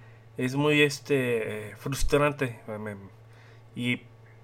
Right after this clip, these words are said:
y al final de cuentas me terminé yo saliendo. Dije, "Nah, estos a la chingada, estos no les interesa". Entonces, eh,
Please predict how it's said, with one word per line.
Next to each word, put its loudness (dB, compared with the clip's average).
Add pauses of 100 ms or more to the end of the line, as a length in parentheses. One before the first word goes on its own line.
y 6
al 6
final 2
de 4
cuentas 0
me 2
terminé 0
yo 2
saliendo. -6
Dije, -10
"Nah, -12
estos -16
a -8
la -14
chingada, -10
estos -8
no -4
les -8
interesa". -12 (1080)
Entonces, -10
eh, -14